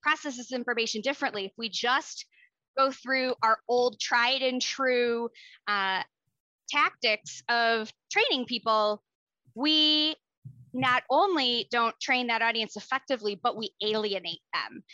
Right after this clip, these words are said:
Speaker 1: because we put them in an environment where they're hearing, "Okay, I need to do this one thing to be successful, and this is something I can't do, therefore I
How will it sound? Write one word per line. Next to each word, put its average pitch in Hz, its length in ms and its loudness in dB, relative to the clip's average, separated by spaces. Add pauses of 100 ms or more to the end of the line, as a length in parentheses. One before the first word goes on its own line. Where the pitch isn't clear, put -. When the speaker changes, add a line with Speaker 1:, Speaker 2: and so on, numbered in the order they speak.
(260)
Speaker 1:
because 233 520 0
we 220 280 -4
put - 240 -6
them 240 120 -2
in 220 100 -2
an 208 120 -2
environment 233 720 2
where 202 580 2 (320)
they're 254 240 2
hearing, 254 640 0
"Okay, 220 560 0 (580)
I 262 120 2
need 277 200 0
to 247 60 -10
do 233 160 -6
this 214 180 -4
one 262 240 0
thing 262 180 -2
to 247 60 -8
be 226 120 -4
successful, 226 600 -4
and 220 200 -4
this 277 140 -6
is 277 80 -6
something 240 480 -6
I 220 120 -2
can't 220 380 -6
do, 269 240 -2
therefore 254 560 0
I 214 140 0